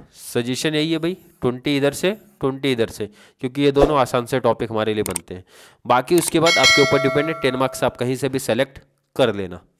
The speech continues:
क्लियर है? I hope क्लियर कॉन्सेप्ट होगा। किसी बच्चे को स्क्रीनशॉट लेना है या फिर नोट करना है, जो भी करना होगा आप कर सकते हो।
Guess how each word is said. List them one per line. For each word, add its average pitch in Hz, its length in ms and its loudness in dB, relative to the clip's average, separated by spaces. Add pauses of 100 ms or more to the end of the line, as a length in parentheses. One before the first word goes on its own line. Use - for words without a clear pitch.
(100)
क्लियर 156 240 2
है? 180 120 0 (540)
I 120 140 2
hope 143 320 -2
क्लियर 120 220 0
कॉन्सेप्ट 107 480 -6
होगा। 135 320 2 (1500)
किसी 120 220 -6
बच्चे 113 340 -4
को 147 180 0
स्क्रीनशॉट 123 600 -4
लेना 143 200 -4
है 143 100 -2
या 123 80 0
फिर 107 160 -8
नोट 113 340 -4
करना 131 300 -4
है, 135 160 -4
जो 110 220 -6
भी 110 200 -6
करना 104 300 -10
होगा 101 300 -8
आप 95 120 -12
कर 98 160 -12
सकते - 360 -16
हो। 135 120 -12